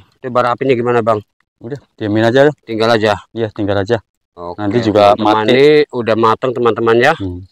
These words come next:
Speaker 1: Kita buka dulu perlahan tapi pasti, pegang dulu, Bang, tolong. Kita buka dulu talinya. Aduh, duh, panas juga nih. Bismillahirrahmanirrahim.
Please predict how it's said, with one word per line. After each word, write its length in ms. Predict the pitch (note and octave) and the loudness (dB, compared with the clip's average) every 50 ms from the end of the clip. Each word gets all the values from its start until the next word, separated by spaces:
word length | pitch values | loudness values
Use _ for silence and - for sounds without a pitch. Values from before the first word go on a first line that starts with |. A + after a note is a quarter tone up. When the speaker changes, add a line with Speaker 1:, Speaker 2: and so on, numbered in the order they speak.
| _ _ _ _ _ _ _ _ _ _ | _ _ _ _ _ _ _ _ _ _
Speaker 1:
Kita 580 | - G#2 G2 _ - G#2 G#2 G2+ G#2 G2+ G2+ F#2+ | -14 -14 -14 _ -6 -2 0 2 4 4 2 2
buka 320 | F#2 F#2+ G2 - - G#2 | 0 -6 -12 -8 -8 -8
dulu 320 | G2 G2 G#2 G2 G#2 A2+ C3+ | -4 -4 -4 -2 0 0 -2
perlahan 460 | - - A2 G#2+ A2 G#2+ G2 G#2 G2+ | -2 -2 -4 -2 0 0 0 -2 -4
tapi 160 | G2+ G#2+ G2+ G#2+ | -6 -6 -6 -6
pasti, 280 | - - A2 G#2+ - B2+ | -4 -4 -6 -6 -6 -6
pegang 240 | - A#2 A2+ A#2 A2+ | -2 -2 0 0 0
dulu, 140 | A2 A#2 A#2+ | 0 0 0
Bang, 180 | A2+ A#2 G#2 G#2 | 0 0 0 0
tolong. 300 | - B2 A#2+ A#2 G#2+ G2+ F2+ - - _ _ _ _ _ _ _ _ _ _ _ | -2 -2 0 0 0 0 -4 -8 -18 _ _ _ _ _ _ _ _ _ _ _
Kita 240 | _ - G2 - G#2+ | _ -20 -12 -10 -8
buka 300 | G2+ G2 G2+ - - G#2+ | -8 -8 -8 -8 -6 -8
dulu 320 | G2+ G2+ G#2+ A2 A2 A2 G2+ - _ _ _ _ _ _ - - - | -4 -2 -2 0 2 0 0 -2 _ _ _ _ _ _ -20 -16 -6
talinya. 460 | - A2 A2 A2 A2 A2+ A#2 A2+ A2+ | -2 -2 0 0 0 0 2 0 0
Aduh, 160 | G#2 G#2+ A2 | -2 -4 -8
duh, 140 | G2 G#2 - | -8 -8 -10
panas 260 | _ - G2 G2+ F#2+ | _ -14 -16 -16 -16
juga 220 | - - G#2 G2+ G2+ | -12 -12 -12 -10 -10
nih. 160 | G2+ G2 - - _ _ _ _ _ _ _ _ _ _ _ _ _ _ _ _ _ | -12 -14 -16 -20 _ _ _ _ _ _ _ _ _ _ _ _ _ _ _ _ _
Bismillahirrahmanirrahim. 1200 | _ - - - G#2 F#2+ F2+ F2+ F#2 E2+ F2 F2+ E2+ F2+ F#2 F#2+ F#2 G2 G2+ G#2+ G2+ G2 F#2 | _ -20 -18 -14 -12 -10 -10 -8 -8 -8 -10 -10 -12 -14 -14 -12 -12 -10 -8 -8 -8 -8 -10